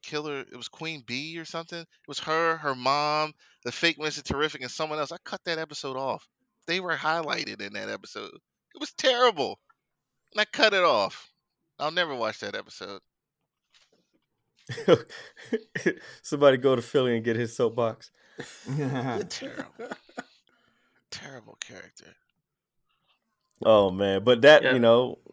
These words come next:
Speaker 4: I
Speaker 2: go
Speaker 4: think we've
Speaker 2: ahead,
Speaker 4: been
Speaker 2: Rob.
Speaker 4: hearing the, the death throes of the C W for a few years now, so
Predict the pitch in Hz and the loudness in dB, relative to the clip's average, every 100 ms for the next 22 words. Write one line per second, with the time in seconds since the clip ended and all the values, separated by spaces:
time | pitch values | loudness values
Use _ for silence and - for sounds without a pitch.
0 | - _ - - 147 135 131 139 120 120 | -20 _ -20 -4 2 8 8 8 6 6
1 | 98 120 113 104 101 98 104 110 101 110 | 10 10 8 6 4 4 2 2 2 2
2 | 101 98 104 95 98 110 101 101 98 98 | 2 2 -2 -4 -2 0 0 0 0 0
3 | 104 104 - 104 101 104 101 101 101 104 | 0 -2 0 0 2 0 0 -2 -2 -4
4 | - 101 98 | -4 -2 -4